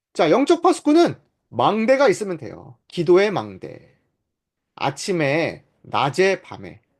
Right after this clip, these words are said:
응? 아침에 서밋타임으로 시작하고, 어린이집, 유치원 가기 전에 기도하면서 가고, 갔다 와서도 하나님께 감사하는 기도를 드리고, 밤에 자기 전에도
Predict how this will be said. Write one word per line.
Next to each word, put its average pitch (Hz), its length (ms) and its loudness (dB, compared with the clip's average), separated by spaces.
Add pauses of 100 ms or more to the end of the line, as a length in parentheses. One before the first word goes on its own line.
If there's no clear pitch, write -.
(420)
응? 214 80 -20 (960)
아침에 269 500 2
서밋타임으로 302 720 2
시작하고, 120 880 -6 (1200)
어린이집, 294 640 2
유치원 254 360 2
가기 190 260 -2
전에 254 320 2
기도하면서 254 560 0
가고, 113 520 -6 (920)
갔다 254 320 2
와서도 214 500 0 (600)
하나님께 262 340 -8
감사하는 233 580 -2
기도를 226 280 -8
드리고, 220 400 -8 (680)
밤에 202 340 0
자기 180 260 -6
전에도 151 520 -4